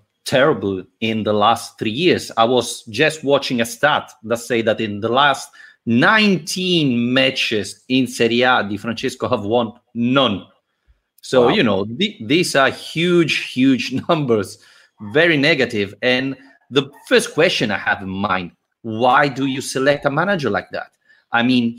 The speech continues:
Speaker 1: he failed in Roma. He find a place in Sampdoria, failed at Sampdoria immediately,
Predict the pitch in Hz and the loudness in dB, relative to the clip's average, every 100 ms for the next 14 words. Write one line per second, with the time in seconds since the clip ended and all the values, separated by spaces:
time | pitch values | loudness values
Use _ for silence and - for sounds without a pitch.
0 | - 156 - 190 196 190 180 180 143 131 | -8 -8 2 6 6 6 2 -2 -2 2
1 | 123 110 135 - - _ - 135 165 165 | 4 4 2 -2 -10 _ -2 0 0 0
2 | 156 151 147 143 - - 135 131 - 131 | 0 0 0 0 -4 -8 -6 -4 -4 -2
3 | 151 147 95 85 - _ _ _ - 113 | 2 2 0 -4 -14 _ _ _ 2 4
4 | 113 117 - 117 107 120 123 139 120 127 | 4 0 -2 -4 2 4 4 2 0 0
5 | 143 180 190 202 | 2 0 0 -4